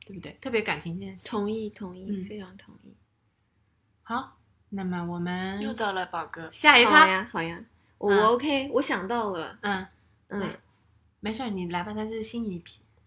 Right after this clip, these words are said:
Speaker 2: 嗯，好。嗯，我小时候是一个非常迷信天赋的人。
Speaker 1: 嗯。
Speaker 2: 然后嗯，但是我其实也是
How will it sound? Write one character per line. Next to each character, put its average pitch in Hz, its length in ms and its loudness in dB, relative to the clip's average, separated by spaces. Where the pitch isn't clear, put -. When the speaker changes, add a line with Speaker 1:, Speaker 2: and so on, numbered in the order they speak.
Speaker 2:
嗯， 196 160 -10
好。 - 280 -16
嗯， 190 400 -6
我 214 140 0
小 233 240 2
时 190 140 -2
候 220 100 -2
是 233 220 2
一 220 160 -2
个 208 240 2
非 254 240 -2
常 214 260 -2
迷 196 300 0
信 214 340 -2
天 247 380 -4
赋 - 180 -4
的 190 140 0
人。 160 260 -6
Speaker 1:
嗯。 190 220 -2
Speaker 2:
然 208 200 -4
后 226 320 -2
嗯， 190 320 -8
但 277 220 0
是 240 220 -2
我 202 220 4
其 214 220 -4
实 220 140 -2
也 185 100 4
是 180 280 -4